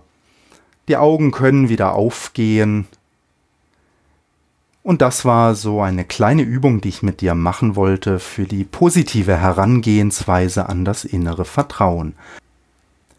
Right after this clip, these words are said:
Aber ich möchte noch mit dir einen Schritt tiefer gehen. Ein kleines Aber, denn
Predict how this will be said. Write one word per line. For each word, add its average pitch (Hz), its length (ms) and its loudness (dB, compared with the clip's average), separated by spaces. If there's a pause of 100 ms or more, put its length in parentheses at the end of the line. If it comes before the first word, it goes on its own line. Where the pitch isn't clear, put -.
(720)
Aber 165 560 2
ich - 160 -10
möchte 156 260 -2
noch 156 160 -2
mit 147 200 -2
dir 147 240 0
einen 135 240 -2
Schritt - 320 -8
tiefer - 340 -4
gehen. 76 440 -6 (1200)
Ein 110 100 0
kleines 120 460 0
Aber, 107 560 0
denn 92 340 -2